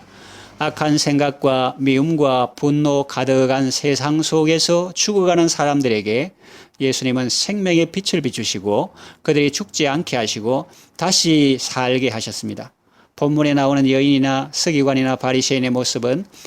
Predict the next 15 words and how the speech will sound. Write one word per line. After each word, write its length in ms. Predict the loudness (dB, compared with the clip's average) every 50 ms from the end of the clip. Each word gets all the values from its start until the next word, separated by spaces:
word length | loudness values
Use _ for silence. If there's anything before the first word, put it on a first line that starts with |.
| -20 -20
형태는 580 | -6 -2 0 0 0 0 -2 -2 0 0 2 2
달라도 500 | 2 0 0 0 0 0 0 0 -2 -4 -10 -20 -20 -20 _ _
다 300 | _ -2 0 2 2 2
우리의 640 | 2 2 4 4 4 4 4 4 2 2 2 0 -2 -2
모습입니다. 680 | -4 -2 -2 -2 -4 -6 -6 -6 -6 -8 -10 -12 -14 _ _ _ _ _ _ _ _ _ _ _
가르치실 540 | -4 -2 -2 -2 -2 -2 0 0 0 2
때는 280 | 2 2 2 2 2 0
알아듣도록 680 | 0 0 0 2 2 2 0 2 2 2 2 2 2
많은 340 | 2 2 0 0 0 0 0
말씀을 440 | 0 0 0 0 -2 0 -2 -2 -2
해주셨지만 760 | -2 -2 -2 -2 -2 -2 -4 -2 -2 -2 0 0 -2 -4 -8 _ _ -20 _ -20 -6 _
영혼을 480 | 0 2 2 2 2 4 4 4 4 4
다루실 360 | 2 2 2 2 0 -2 -4
때는 340 | -2 -2 0 0 0 -2 -2
신중하시고 1040 | -2 -2 0 0 0 0 0 2 2 2 2 0 -2 -4 -4 -4 -4 -4 -4 -6